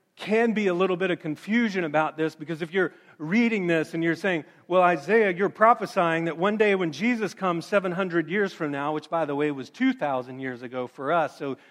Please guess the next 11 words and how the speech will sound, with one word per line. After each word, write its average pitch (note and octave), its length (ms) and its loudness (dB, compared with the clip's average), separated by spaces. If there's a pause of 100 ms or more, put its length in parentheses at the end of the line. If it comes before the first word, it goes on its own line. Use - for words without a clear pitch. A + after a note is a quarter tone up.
(100)
you F3+ 160 -2
and D#3+ 100 0
I E3+ 60 2
really F#3 260 -2
have E3 140 2
to D#3 80 -6
go D3 80 -2
back C#3 180 -2
twenty-seven F3 800 -2
hundred C3+ 420 -6
years B2+ 380 -6